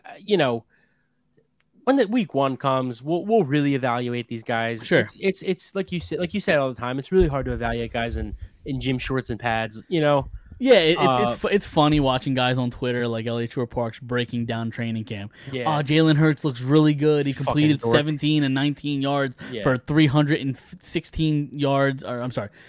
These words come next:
Speaker 2: he went, he went fourteen for eighteen with three hundred and sixty-four yards and three touchdowns and one interception. It's like, dude, he's,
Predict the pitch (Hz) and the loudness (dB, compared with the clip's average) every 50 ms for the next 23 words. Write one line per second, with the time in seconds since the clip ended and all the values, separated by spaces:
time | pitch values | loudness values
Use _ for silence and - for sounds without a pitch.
0 | - - 151 147 151 151 151 143 147 165 156 143 - - 190 185 - - 185 170 | -6 0 2 4 4 4 4 4 4 4 4 4 4 4 4 2 2 0 -4 -4
1 | - - 135 156 170 160 - - 160 160 156 151 147 - _ - - - - _ | -4 -4 -4 -4 -4 -4 -2 0 2 2 2 2 0 -2 _ -14 -20 -20 -20 _
2 | _ - 143 135 - 160 170 180 180 165 175 156 156 143 - 170 - - 170 156 | _ -6 -6 -4 0 0 2 2 2 0 0 -4 -4 -4 -6 -6 -4 -4 -6 -4
3 | - 175 165 160 160 160 160 165 165 147 143 135 131 - - - 151 160 165 - | 0 2 4 4 6 6 6 4 4 2 0 -2 -4 -6 -6 -4 -2 -2 0 0
4 | - 165 151 - - 165 160 156 147 139 139 151 156 156 151 151 139 - 156 147 | 0 -2 -2 0 0 0 0 2 0 0 0 0 0 0 0 -2 0 0 -2 -2
5 | 151 156 147 160 156 139 143 202 202 165 139 131 143 | -2 -4 -6 -6 -4 -2 -2 0 0 0 0 -2 -6